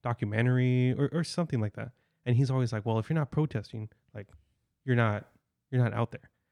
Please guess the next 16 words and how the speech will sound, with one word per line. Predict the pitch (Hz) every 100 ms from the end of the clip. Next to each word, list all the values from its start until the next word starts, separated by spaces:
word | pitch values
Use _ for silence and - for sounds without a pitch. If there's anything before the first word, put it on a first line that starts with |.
| _
And | 131
I, | 131 127
I | 127
try | 120 190
to | 175
explain | - - 139
to | 117
him | 110
that | 101 98 - _ -
I | 123
think | 143 135
that, | 117 107
like, | 104 101 _ _ _ 135
movies | 127 131 120
like | 110
Zootopia | 113 - 113 - 165